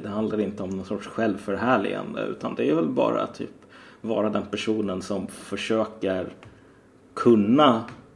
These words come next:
användbara saker, eh, i, i, i de kontext som de här sakerna behövs, om du fattar vad jag menar. Eh, så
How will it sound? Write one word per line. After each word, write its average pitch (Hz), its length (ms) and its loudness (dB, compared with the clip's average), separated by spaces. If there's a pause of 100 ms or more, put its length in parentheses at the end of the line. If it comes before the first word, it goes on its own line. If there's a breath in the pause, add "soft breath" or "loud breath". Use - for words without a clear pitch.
(540)
användbara 98 1040 2
saker, - 800 0 (1000 loud breath)
eh, 87 340 -6 (380)
i, 110 120 -4
i, - 960 -6
i - 80 -6
de 101 140 -2
kontext - 880 -4
som 95 280 -4
de 98 140 0
här 92 240 2
sakerna 101 540 -2
behövs, - 800 0
om - 80 -6
du - 80 -6
fattar - 240 -8
vad 50 100 -4
jag 50 40 -8
menar. - 260 -10 (1000 loud breath)
Eh, 87 400 -4 (1400)
så 85 400 -8